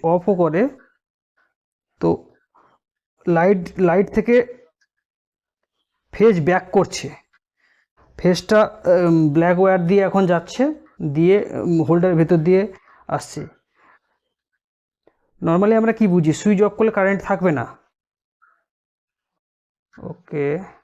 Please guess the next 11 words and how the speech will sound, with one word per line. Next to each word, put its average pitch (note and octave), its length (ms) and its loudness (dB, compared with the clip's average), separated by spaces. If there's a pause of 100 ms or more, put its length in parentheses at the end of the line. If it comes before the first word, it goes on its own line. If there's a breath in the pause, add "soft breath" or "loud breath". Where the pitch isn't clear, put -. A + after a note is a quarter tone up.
(1300)
normally F3 340 -2
আমরা G3 180 0
কি G#3+ 140 -2
বুঝি? D#3+ 240 0
সুইচ F#3 220 -2
অফ F#3 140 -4
করলে G#3+ 200 0
কারেন্ট G3 260 -2
থাকবে F3 300 -2
না। - 60 -8 (720)
এখন G3 140 0